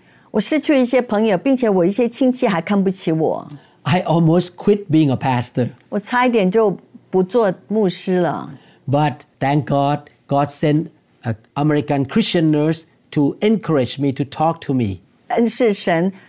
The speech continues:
Speaker 1: 就将，啊，一个美国的护士借着她的话语来，来帮助我。
Speaker 2: Her word of encouragement build me up, and I say, "Okay,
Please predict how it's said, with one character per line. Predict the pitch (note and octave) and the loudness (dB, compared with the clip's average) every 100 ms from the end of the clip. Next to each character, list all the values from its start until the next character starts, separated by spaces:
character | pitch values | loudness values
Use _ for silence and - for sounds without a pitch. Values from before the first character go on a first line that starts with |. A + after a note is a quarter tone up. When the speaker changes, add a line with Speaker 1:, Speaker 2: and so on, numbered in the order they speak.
| - _ - | -20 _ -2
Speaker 1:
就 | C#4 A3+ | 0 2
将， | A#3+ A3 G#3+ A3 - | 2 2 0 -2 -2
啊， | E3+ | -2
一 | D3 A#3 | -2 -2
个 | A3 | 2
美 | G#3 G3 F3+ | 2 4 2
国 | G3 | 2
的 | G#3+ | 0
护 | A3 C4+ | 0 0
士 | A3 B3 A3 D#3+ - _ | 0 0 0 0 -8 _
借 | - C#4 G#3 | 0 2 2
着 | G3 | 0
她 | F#3 G#3+ | 0 -2
的 | G3 | -2
话 | F#3 G#3 E3+ | 0 0 0
语 | C3+ | 0
来， | C#3 E3 D#3+ | 0 -2 -4
来 | - E3 | -2 -2
帮 | F3 F#3+ F#3 | -2 0 0
助 | F#3+ G3+ | 0 0
我。 | C#3+ F2 - D#3 - | 0 -2 -6 -14 -2
Speaker 2:
Her | D3+ | 0
word | C#3+ E3+ F3 | 2 2 0
of | D#3+ | -2
encouragement | F3+ F#3 - D3+ B2 C#3+ D3 E3 F3 - _ - | -2 -2 0 0 0 0 0 0 -2 -10 _ -2
build | D#3 G#3+ | 2 4
me | G3 G3+ | 4 2
up, | E3+ E3+ _ _ | -2 -4 _ _
and | - B2+ A#2+ - | -4 -2 -4 -4
I | C3+ | -4
say, | - C#3 C3+ | -2 -2 0
"Okay, | F3+ F3 D3+ F2+ | -2 0 -2 -2